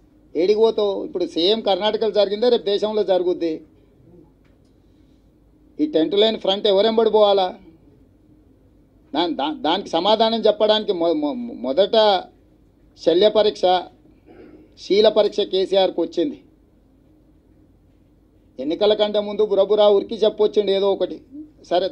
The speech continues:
దాంట్లో ఏం లాభం ఉంది, ఎవరు చెప్పారు, ఎవరు ఎవరితో చెప్పమన్నారు, ఇవన్నీ కాదు, వేరే చర్చ. ఈరోజు కేసీఆర్ గారు, టీఆర్ఎస్ పార్టీ జేడీఎస్ కాంగ్రెస్ కలిసింది, స్వాగతిస్తున్నాడా లేదా,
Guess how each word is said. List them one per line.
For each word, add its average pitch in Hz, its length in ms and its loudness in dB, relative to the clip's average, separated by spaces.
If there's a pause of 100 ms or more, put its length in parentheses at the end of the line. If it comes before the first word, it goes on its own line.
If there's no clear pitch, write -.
దాంట్లో 180 300 -2 (100)
ఏం 196 160 -4
లాభం 196 300 2
ఉంది, 196 220 0
ఎవరు 180 220 4
చెప్పారు, 196 400 -2
ఎవరు 185 220 4
ఎవరితో 180 240 0 (120)
చెప్పమన్నారు, 180 520 -4
ఇవన్నీ 170 320 -4
కాదు, 165 220 -2
వేరే 175 200 2 (260)
చర్చ. - 220 -6 (1500)
ఈరోజు 208 360 2
కేసీఆర్ 196 520 2
గారు, 185 160 2 (100)
టీఆర్ఎస్ 190 500 2
పార్టీ 170 360 0 (1300)
జేడీఎస్ 214 480 4 (100)
కాంగ్రెస్ 185 460 -2
కలిసింది, 175 500 2 (800)
స్వాగతిస్తున్నాడా 196 840 -2 (160)
లేదా, 170 240 4